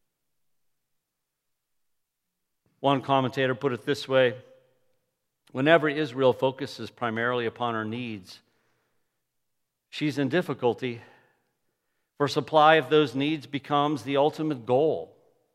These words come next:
And all else, including the sovereign of the universe, becomes but a means to that end. This attitude is a sure prescription for spiritual disaster. How do we trust God?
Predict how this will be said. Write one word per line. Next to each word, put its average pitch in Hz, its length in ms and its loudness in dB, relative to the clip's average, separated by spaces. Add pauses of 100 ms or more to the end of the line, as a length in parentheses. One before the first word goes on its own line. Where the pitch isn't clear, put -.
(540)
And 139 100 0
all 160 280 10
else, 180 520 6
including 165 520 0
the 147 80 -4
sovereign 160 540 4
of 165 100 -4
the 156 60 -6
universe, 139 520 -4
becomes 127 560 -8
but 127 180 -6
a 135 60 -2
means 131 840 -6 (540)
to 101 120 -10
that 87 220 -6
end. 80 160 -14 (1700)
This 131 200 -6
attitude 113 880 -2
is 98 180 -18
a 95 80 -16
sure 110 460 -10
prescription 98 880 -14 (520)
for 107 120 -16
spiritual 104 920 -8
disaster. 87 720 -14 (1160)
How 180 100 2
do 185 100 4
we 190 220 -2
trust - 480 -6
God? 87 400 -4